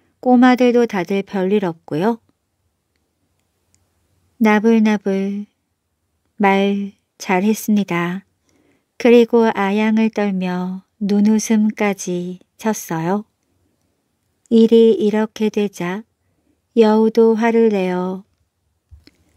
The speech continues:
공연히 싸움을 걸 수가 없게 되었습니다.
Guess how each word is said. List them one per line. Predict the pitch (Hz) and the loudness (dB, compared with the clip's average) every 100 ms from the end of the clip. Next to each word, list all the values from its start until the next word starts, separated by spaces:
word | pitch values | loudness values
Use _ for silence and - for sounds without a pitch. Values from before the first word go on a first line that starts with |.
| _ _ _ _ _ _ _ _ _ - | _ _ _ _ _ _ _ _ _ -12
공연히 | - 233 220 226 220 214 214 214 | 0 2 4 2 2 0 0 -4
싸움을 | 208 240 233 233 226 226 226 | -4 0 2 2 2 2 0
걸 | - 185 | -2 -6
수가 | 185 - 208 190 190 190 190 | -6 -8 -8 -6 -6 -8 -10
없게 | 185 185 - 220 | -8 -8 -2 -2
되었습니다. | 220 214 208 214 208 196 180 185 196 | 0 -2 -2 -2 -2 -2 -6 -6 -10